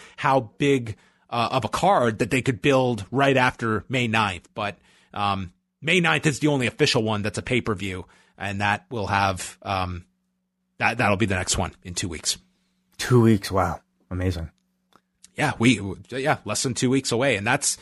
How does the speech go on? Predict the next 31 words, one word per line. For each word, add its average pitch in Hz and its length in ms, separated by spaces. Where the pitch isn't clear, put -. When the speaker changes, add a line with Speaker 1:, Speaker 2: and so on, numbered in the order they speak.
Speaker 1:
that's - 220
the 170 120
ni-, 156 200
the 135 360
night 151 200
before 160 280
Money 156 240
in 151 80
the 151 60
Bank. 147 360
So 120 220
all 147 180
of 147 40
a 147 60
sudden 156 240
we 117 120
have 113 180
a, 113 280
a 98 120
very 123 320
crazy 131 400
weekend. 110 420
Speaker 2:
Uh, 101 340
did 104 160
you 107 100
enjoy 107 200
your 110 120
break? 113 380
Speaker 1:
Um, 110 420
uh, 113 140
totally. 107 520